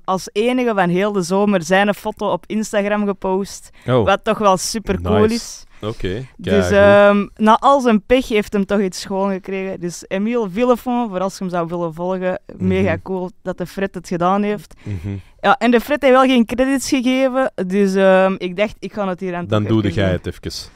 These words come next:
Speaker 1: Ja.
Speaker 3: het in deze?
Speaker 1: Ja, het is in die,
Speaker 2: Dat is
Speaker 1: is
Speaker 2: een
Speaker 1: in die.
Speaker 2: hele coole
Speaker 3: Ja,
Speaker 2: foto,
Speaker 3: dat is
Speaker 2: amai.
Speaker 3: wel een mooie foto.
Speaker 2: Heel, heel, heel graaf. Ja.
Speaker 1: Dus,
Speaker 2: Maar
Speaker 1: eh,
Speaker 2: dat is ook wel een serieuze ketting rond die zijn
Speaker 1: Ja,
Speaker 2: nek.
Speaker 1: dat was,
Speaker 2: Daar ben
Speaker 1: ik
Speaker 2: ik
Speaker 1: vond
Speaker 2: even
Speaker 1: dat
Speaker 2: niet
Speaker 1: heel
Speaker 2: goed van.
Speaker 1: graaf.
Speaker 2: Ja, alright,
Speaker 1: Dus,
Speaker 2: keigoed.
Speaker 1: eh,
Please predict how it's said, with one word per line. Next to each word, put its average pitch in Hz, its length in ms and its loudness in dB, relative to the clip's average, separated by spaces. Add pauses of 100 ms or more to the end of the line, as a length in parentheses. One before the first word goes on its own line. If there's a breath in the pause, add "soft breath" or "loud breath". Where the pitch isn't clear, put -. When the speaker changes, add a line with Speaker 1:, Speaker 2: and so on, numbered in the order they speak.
(100)
Speaker 1:
Ja. 117 100 -10
Speaker 3:
het 87 100 -4
in 131 120 -2
deze? 185 320 2
Speaker 1:
Ja, 196 240 4
het 190 100 -6
is 170 60 -6
in 170 140 -4
die, 156 200 -8
Speaker 2:
Dat 98 100 -4
is - 60 -4
Speaker 1:
is - 60 -8
Speaker 2:
een 101 60 -4
Speaker 1:
in 92 60 -4
die. 95 100 -2
Speaker 2:
hele 92 160 -4
coole 90 220 -4
Speaker 3:
Ja, 90 60 -4
Speaker 2:
foto, 92 300 -6
Speaker 3:
dat 82 80 -4
is 85 100 -6
Speaker 2:
amai. 87 160 -6
Speaker 3:
wel 98 140 -4
een 95 60 -8
mooie 90 200 -6
foto. - 200 -12
Speaker 2:
Heel, 95 120 0
heel, 87 200 -4
heel 82 280 -8
graaf. 80 300 -10 (180)
Ja. 92 160 -6
Speaker 1:
Dus, 90 120 -6
Speaker 2:
Maar 113 100 2
Speaker 1:
eh, 110 60 2
Speaker 2:
dat 95 80 -2
is 92 60 -6
ook 113 100 -8
wel 92 160 -6
een 87 100 -4
serieuze 101 540 -4
ketting 90 440 -8
rond 82 200 -10
die 85 140 -10
zijn 85 160 -10
Speaker 1:
Ja, 82 60 -10
Speaker 2:
nek. 82 100 -6
Speaker 1:
dat 180 160 -2
was, - 0 -
Speaker 2:
Daar 175 180 2
ben 185 100 -4
Speaker 1:
ik - 120 -4
Speaker 2:
ik 180 60 -8
Speaker 1:
vond 220 140 0
Speaker 2:
even 190 120 4
Speaker 1:
dat - 60 -4
Speaker 2:
niet 208 100 -2
Speaker 1:
heel 202 120 2
Speaker 2:
goed 175 80 2
van. 165 100 -6
Speaker 1:
graaf. 165 480 -8 (380 loud breath)
Speaker 2:
Ja, 101 260 -4 (340)
alright, 104 420 -4
Speaker 1:
Dus, 101 140 -14
Speaker 2:
keigoed. 87 480 -2
Speaker 1:
eh, 170 60 -8